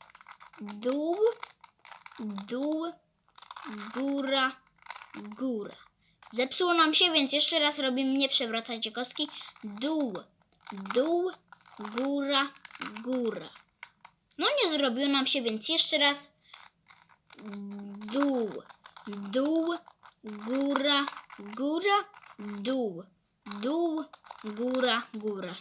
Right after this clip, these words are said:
No zobaczcie, jak nam się pięknie zrobiło. Mamy dopasowane wszystkie dobrze narożniki. I przechodzimy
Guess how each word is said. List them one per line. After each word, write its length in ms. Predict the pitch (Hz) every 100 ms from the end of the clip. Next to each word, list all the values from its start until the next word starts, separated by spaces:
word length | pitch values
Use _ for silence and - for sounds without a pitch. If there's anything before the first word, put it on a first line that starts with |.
| -
No 160 | 311 381
zobaczcie, 500 | 403 370 247 - 214
jak 300 | 202 202 -
nam 180 | 208 202
się 140 | 208
pięknie 540 | - 208 196 - 196
zrobiło. 540 | 196 190 190 190 185 214 - - - - _ _ - - _
Mamy 300 | 339 262 208
dopasowane 880 | 196 214 208 226 214 214 208 214 196
wszystkie 460 | 196 - 208 - 202
dobrze 480 | 208 196 202 202 185 _ - _ _ _
narożniki. 1040 | 269 277 269 269 240 262 254 247 262 240 - - _ _ - _ - _ - -
I 100 | 277
przechodzimy 600 | 269 247 240 226 240 226